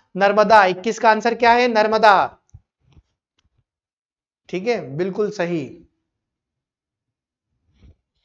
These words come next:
फोल्डेड माउंटेन मैंने इसका नहीं बताया, आप रिकॉर्डेड लेक्चर देख लीजिएगा। मैंने कभी नहीं बोला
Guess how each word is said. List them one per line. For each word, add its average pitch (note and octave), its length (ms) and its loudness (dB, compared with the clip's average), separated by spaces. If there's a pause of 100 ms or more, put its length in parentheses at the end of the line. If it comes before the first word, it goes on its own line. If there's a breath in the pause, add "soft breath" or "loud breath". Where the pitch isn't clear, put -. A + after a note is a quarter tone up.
(960)
फोल्डेड G#3+ 440 -2
माउंटेन C4+ 380 -4
मैंने D4+ 220 -6
इसका D4+ 240 -2
नहीं B3+ 300 -2
बताया, G#3 440 -4
आप G#3 140 -4
रिकॉर्डेड A3 460 -2
लेक्चर A#3 300 -6
देख G#3+ 240 -4
लीजिएगा। G#3 320 -6
मैंने G3+ 260 -8
कभी G3 400 -8
नहीं F4 120 -6
बोला A3 320 -4